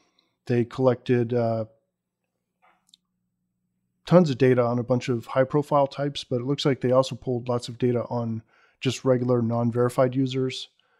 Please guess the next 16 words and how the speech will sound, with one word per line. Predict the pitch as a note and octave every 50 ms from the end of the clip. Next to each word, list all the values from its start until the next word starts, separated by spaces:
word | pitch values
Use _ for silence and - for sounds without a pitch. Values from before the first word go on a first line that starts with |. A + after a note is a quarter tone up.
| _ _ _ _ _ _ _ -
I | _ _ _ _
think | - F#3 F3+ E3 - -
A | D3 C3+
P | - -
I | C#3 C3 C3+
security | C3 - - A#2+ - - C#3 C3 C3
is | A#2+ A#2+
gonna | - C3 B2+ A#2+
be | B2 B2
a | A#2
much | A2+ A2 A#2 A#2 - - - -
bigger | C3+ A#2+ B2+ B2 -
topic | - B2+ B2 B2 - C3 A2+ -
in | A#2+ A2
twenty | - - C3+ B2 B2+ A#2+
eighteen. | A2+ G#2+ - - C#3 C3+ B2 A2+ A2+ A2+ A2+